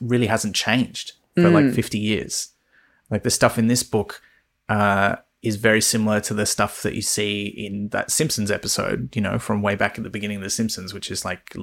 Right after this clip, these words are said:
Speaker 1: early nineties. Um, so, you know, five, ten years before this book. And,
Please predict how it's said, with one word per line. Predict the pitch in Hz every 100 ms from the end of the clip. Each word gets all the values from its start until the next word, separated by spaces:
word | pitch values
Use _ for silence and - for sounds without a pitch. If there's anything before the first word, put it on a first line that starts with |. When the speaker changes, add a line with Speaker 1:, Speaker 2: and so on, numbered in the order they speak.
| -
Speaker 1:
early | 101 101
nineties. | 92 98 107 120 - - - - - - _ -
Um, | 95 92 101
so, | - 98
you | - 101
know, | 101 - - 120
five, | 98 95 98
ten | 110 101
years | 98 90
before | 104 - 101
this | 101
book. | - 110 - - -
And, | 107 107 104 101